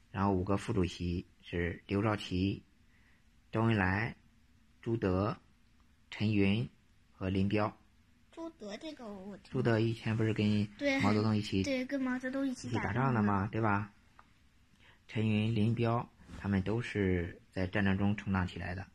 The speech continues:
Speaker 2: 四个人了，
Speaker 1: 啊，
Speaker 2: 还有两个人。
Speaker 1: 还有，还有五个人，这不是
Speaker 2: 啊，
Speaker 1: 六个了吗？
Speaker 2: 对。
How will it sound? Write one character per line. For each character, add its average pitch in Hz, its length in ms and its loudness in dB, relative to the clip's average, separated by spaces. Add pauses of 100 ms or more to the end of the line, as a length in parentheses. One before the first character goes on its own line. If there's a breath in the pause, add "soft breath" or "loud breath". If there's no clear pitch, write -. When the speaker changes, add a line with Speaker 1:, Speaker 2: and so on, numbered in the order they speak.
(420 soft breath)
Speaker 2:
四 - 260 -8
个 285 120 -2
人 202 280 -2
了， 202 80 -10
Speaker 1:
啊， 95 260 2
Speaker 2:
还 101 220 0
有 110 120 2
两 104 40 0
个 107 60 -4
人。 104 100 -4
Speaker 1:
还 107 160 0
有， 139 40 0
还 160 320 -6
有 131 40 -4
五 120 160 -2
个 165 100 2
人， 175 160 0 (880 soft breath)
这 196 140 -4
不 202 80 0
是 208 60 4
Speaker 2:
啊， 202 180 2
Speaker 1:
六 208 200 6
个 156 120 6
了 143 80 6
吗？ 139 360 2
Speaker 2:
对。 277 240 -10